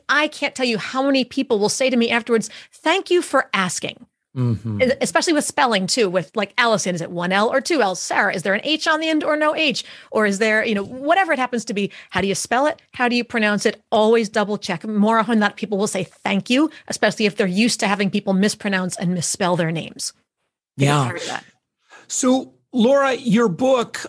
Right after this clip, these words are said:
Speaker 2: um, i-, i-, Speaking to Influence, can you tell me about some of the basic tenets there? I, I, I want everybody to buy, to buy this book, but let, let's really sell it right now. <laughs>
Speaker 1: Sure. Well, so the,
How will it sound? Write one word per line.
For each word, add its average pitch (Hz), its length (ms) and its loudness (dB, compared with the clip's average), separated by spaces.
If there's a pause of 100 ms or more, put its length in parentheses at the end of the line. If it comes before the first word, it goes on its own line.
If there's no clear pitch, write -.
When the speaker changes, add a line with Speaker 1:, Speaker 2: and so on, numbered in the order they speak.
Speaker 2:
um, 165 480 4
i-, 233 280 -4
i-, - 20 -2
Speaking 226 440 0
to 202 220 -4
Influence, 170 360 0
can 240 100 2
you 262 80 2
tell - 240 -10
me 415 80 -2
about 190 240 -2
some 196 140 -2
of 180 40 2
the 156 60 2
basic 160 400 0
tenets 151 380 -2
there? 143 360 2
I, 151 140 -4
I, 185 140 -2 (100)
I 208 60 2
want 247 200 2
everybody 196 380 2
to 147 60 0
buy, 151 160 0
to 135 260 0
buy 151 180 0
this 135 160 2
book, - 300 -6
but 139 300 -2
let, 180 240 0
let's 233 240 0
really 226 240 4
sell 156 400 0
it 107 180 -8
right 147 180 -2
now. 117 280 -2 (120)
<laughs> - 360 0
Speaker 1:
Sure. 311 400 2 (680)
Well, 311 200 2
so 311 160 0
the, 269 540 0